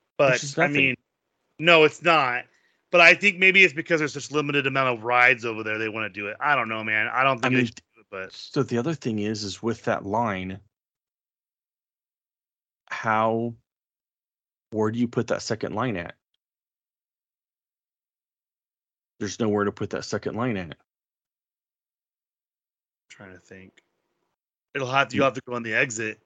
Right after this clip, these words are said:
Speaker 2: You'd have to go on the exit, yeah.
Speaker 1: I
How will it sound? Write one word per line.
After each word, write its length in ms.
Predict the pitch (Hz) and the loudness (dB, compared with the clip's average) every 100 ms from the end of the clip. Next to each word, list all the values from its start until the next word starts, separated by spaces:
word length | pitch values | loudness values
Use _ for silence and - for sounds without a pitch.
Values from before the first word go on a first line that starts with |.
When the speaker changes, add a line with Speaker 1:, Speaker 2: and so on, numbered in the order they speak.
| _ _ _ _ _ | _ _ _ _ _
Speaker 2:
You'd 160 | - 104 | -4 -2
have 160 | 95 90 | 0 -2
to 120 | 101 | -4
go 140 | 90 90 | -4 -4
on 80 | |
the 120 | 90 98 | -4 -4
exit, 360 | 143 - - | -4 -6 -14
yeah. 260 | - 110 78 - _ _ _ - | -8 -8 -10 -18 _ _ _ -10
Speaker 1:
I 60 | - | -6